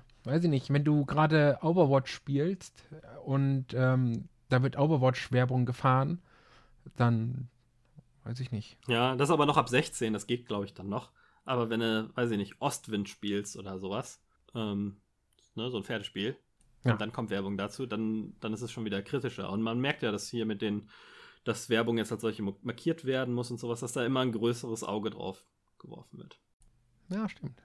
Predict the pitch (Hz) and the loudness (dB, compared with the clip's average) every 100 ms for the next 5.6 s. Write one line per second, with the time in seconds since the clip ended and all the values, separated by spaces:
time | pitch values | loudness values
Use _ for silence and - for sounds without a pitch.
0 | _ _ - 143 143 127 127 - 127 117 | _ _ -12 -6 -4 -2 -4 -2 -2 0
1 | 117 117 110 110 110 _ _ _ _ _ | -2 -2 -6 -6 -10 _ _ _ _ _
2 | - - 110 104 - 143 110 104 - - | -6 -2 0 -2 -2 0 0 -2 -8 -14
3 | - - 196 220 202 - 175 175 156 156 | -16 2 4 6 4 4 2 4 2 0
4 | 147 143 135 127 120 104 - - - - | -2 -2 -2 -4 -4 -8 -12 -16 -16 -16
5 | - _ 98 95 - 123 | -18 _ -14 -14 -16 -20